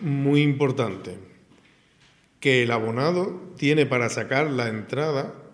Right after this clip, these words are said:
¿eh? desde hoy, martes a las seis y media de la tarde, hasta el viernes a las nueve de la noche. Este viernes, el horario de oficina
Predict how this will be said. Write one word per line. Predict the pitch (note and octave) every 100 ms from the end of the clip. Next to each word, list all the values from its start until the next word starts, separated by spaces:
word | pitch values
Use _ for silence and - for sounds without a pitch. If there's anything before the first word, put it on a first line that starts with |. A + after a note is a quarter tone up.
| - _ -
¿eh? | A#2 C3+ -
desde | D3+ C3 C3 C3 B2 A#2+ A2+ G#2+ - - _ _ _
hoy, | D#3+ G3+ D3+ F#2+ F#2 - - - _
martes | - C3 C#3+ D#3 C3+ A2+
a |
las | G#2+ G#2
seis | - A#2+ C#3
y | B2+
media | B2 B2 A#2
de | C3
la | C#3
tarde, | C3 A#2 A#2 C#3+ - - - - - _ _ _ _ _ C#3
hasta | C#3+ C#3+ - F#3 F#3 - - - _ _ _ _ _ _ _ -
el | A#2 G#2+
viernes | A2 B2 C3+ C#3+ D#3+ - - - - -
a | A2+
las | G2+
nueve | A2 A#2+
de | B2
la | B2
noche. | A#2+ B2 - - - _ _
Este | - D3 C#3+ F3
viernes, | F#3+ E3 F2+ - - - - _ _ _ _ _ _ _ _ _
el | - A2
horario | A2+ C3 D3
de | D3
oficina | D3 C#3+ D#3+ D#3+ F3+ - -